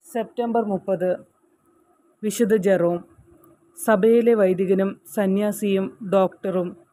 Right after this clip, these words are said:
ആഴത്തിലുള്ള പഠനത്തിനും ബൈബിളിൻ്റെ ലത്തീൻ ഭാഷയിലേക്കുള്ള വിവർത്തനത്തിനും വിശുദ്ധ ജെറോം ശ്രദ്ധിക്കപ്പെട്ടു. ഒരു സഭാപിതാവെന്ന നിലയിലുള്ള അദ്ദേഹത്തിൻ്റെ സംഭാവനകൾക്കും തുടർന്നുള്ള കത്തോലിക്ക സ്കോളർഷിപ്പിൻ്റെ രക്ഷാകർതൃത്വത്തിനും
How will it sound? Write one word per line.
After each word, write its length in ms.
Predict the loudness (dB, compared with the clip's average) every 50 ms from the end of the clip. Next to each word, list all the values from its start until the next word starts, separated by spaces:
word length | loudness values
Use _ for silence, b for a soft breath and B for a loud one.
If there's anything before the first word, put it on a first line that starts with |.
| _ _ _ _ _ _ _ _ _ _ _ _ -2
ആഴത്തിലുള്ള 600 | 0 2 4 4 4 2 2 0 0 2 2 2 2 2
പഠനത്തിനും 560 | 2 2 2 2 0 -2 -2 -2 -2 -2 -2 -4 -6 -4 0
ബൈബിളിൻ്റെ 540 | 2 4 4 4 4 4 4 4 4 4 2 2 2 2
ലത്തീൻ 300 | 0 0 2 0 0 2 2 2
ഭാഷയിലേക്കുള്ള 680 | 2 2 0 -2 -2 0 0 0 0 0 0 0 2 2 0 0 0
വിവർത്തനത്തിനും 760 | 0 2 2 2 0 0 -2 -6 -6 -6 -6 -4 -4 -4 -4 -6 -8 _ _ _ _ _ -6
വിശുദ്ധ 360 | -4 -4 -2 -2 0 2 2 4 4
ജെറോം 280 | 4 4 4 4 2 -2 -2
ശ്രദ്ധിക്കപ്പെട്ടു. 680 | -2 0 0 2 0 0 0 -2 -2 -2 -4 -2 -4 -4 -4 -6 -10 _ _ _ _ _ _ _ _ _ _ _ _ 0
ഒരു 220 | 2 2 4 2 2 2
സഭാപിതാവെന്ന 840 | 2 2 4 2 2 2 0 2 2 2 2 2 2 0 0 0 0
നിലയിലുള്ള 440 | 2 2 4 4 4 4 4 4 4 2 2 0 -2 -4
അദ്ദേഹത്തിൻ്റെ 560 | 0 2 2 2 2 2 0 0 0 0 0 0 -2
സംഭാവനകൾക്കും 760 | -2 0 2 2 2 2 2 2 2 0 0 -2 -4 -6 -6 -6 -8 -12 _ _ _ _ _ _ _ _
തുടർന്നുള്ള 480 | 0 2 2 4 4 2 2 2 2 2 2 0
കത്തോലിക്ക 540 | -2 0 2 2 2 2 0 0 0 0 0
സ്കോളർഷിപ്പിൻ്റെ 760 | 0 0 2 2 2 0 -2 -4 -6 -4 -2 0 0 0 0 0 0 0 0
രക്ഷാകർതൃത്വത്തിനും 1040 | 0 0 0 0 -2 0 0 -2 -2 -2 -4 -6 -6 -6 -8 -6 -4 -4 -4 -4